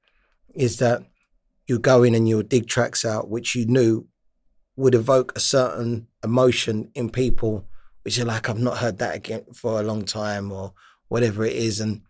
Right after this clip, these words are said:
it's so key. It's so key, because music is such a thing where it's, it's just, if you get it right,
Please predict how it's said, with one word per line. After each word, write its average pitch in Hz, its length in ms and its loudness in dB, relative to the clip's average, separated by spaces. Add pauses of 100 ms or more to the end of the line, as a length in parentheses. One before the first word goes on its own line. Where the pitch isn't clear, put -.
(760)
it's - 120 2
so 156 260 6
key. 123 480 0 (140)
It's 120 140 -2
so 135 240 4
key, 123 320 -2
because 120 480 -2 (480)
music 143 400 4
is 123 140 2
such 147 220 2
a 135 60 2
thing 123 340 2
where 117 260 4 (360)
it's, - 560 -2 (280)
it's 131 140 2
just, - 500 0 (1000)
if 123 140 -4
you 165 80 4
get 165 180 8
it 165 100 6
right, 151 380 6